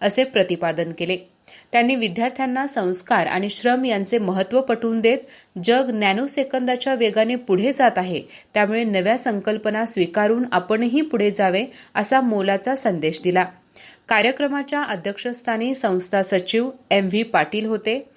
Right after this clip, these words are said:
प्रास्ताविकात प्राचार्य डॉक्टर एम एस पवार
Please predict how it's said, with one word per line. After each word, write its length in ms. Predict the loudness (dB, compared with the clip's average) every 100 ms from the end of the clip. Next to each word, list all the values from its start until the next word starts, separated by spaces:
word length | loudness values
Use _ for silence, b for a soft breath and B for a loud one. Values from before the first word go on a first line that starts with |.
| B B _
प्रास्ताविकात 680 | 0 0 -2 -4 -4 -2 -4
प्राचार्य 640 | 0 -2 0 -4 -4 -4 -8 -6 4
डॉक्टर 360 | 4 6 2 4
एम 120 | -2 0
एस 240 | -2 -2
पवार 400 | 0 2 4 2